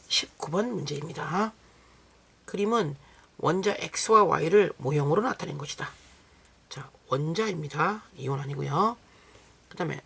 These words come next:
동글동글동글은 각각 양성자, 중성자,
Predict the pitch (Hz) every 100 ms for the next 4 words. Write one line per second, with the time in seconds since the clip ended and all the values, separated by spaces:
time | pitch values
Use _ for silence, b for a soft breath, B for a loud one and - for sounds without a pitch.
0 | - - 233 233 202 196 202 175 180 165
1 | 143 - - - 214 220 B B B B
2 | - 220 240 165 160 208 233 262 - -
3 | 147 139 147 156 220 233